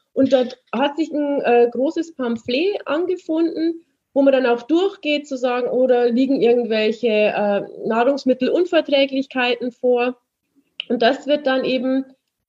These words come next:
mit dem Anliegen des Patienten, und das ist ganz, ganz wichtig, also bevor man diesen Test macht, wird ein, findet ein Gespräch statt, wo man eben den Patienten auch fragt,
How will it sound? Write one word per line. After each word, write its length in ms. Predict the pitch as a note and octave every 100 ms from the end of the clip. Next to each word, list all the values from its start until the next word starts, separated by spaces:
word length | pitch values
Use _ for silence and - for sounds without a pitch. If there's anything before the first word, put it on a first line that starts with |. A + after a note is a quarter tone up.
| _ _ _ -
mit 380 | C4 F#4 -
dem 220 | C4 A#3 -
Anliegen 640 | C4 E4+ C#4+ A#3+ A3 G3+
des 160 | G#3 -
Patienten, 460 | G#3 - A#3 A#3
und 100 | A3+
das 120 | A3
ist 140 | A#3 A3+
ganz, 300 | A#3 C4 D4
ganz 320 | B3 A#3+ -
wichtig, 540 | D4+ D4+ - C4 C#4+ _ _ _ _
also 240 | A3 A3+
bevor 400 | A#3 A#3 C#4 D4
man 160 | D#4+ D4
diesen 240 | C4 C4
Test 320 | C4 B3 B3
macht, 480 | A#3+ A#3+ E4+ - _
wird 180 | - C#4
ein, 640 | B3+ B3+ - D#3+ C#3 - - _ -
findet 300 | C4+ C4+ -
ein 40 |
Gespräch 580 | - A#3+ - A#3+ C#4 F#4
statt, 360 | - - D4+ D#4+ - _ _ - _ -
wo 80 |
man 140 | C4 -
eben 200 | C4+ C4+
den 160 | B3+ B3
Patienten 600 | A#3+ A#3+ A#3+ B3 - A3
auch 300 | G3+ G#3+ -
fragt, 600 | A#3 C4+ D#4+ A3 -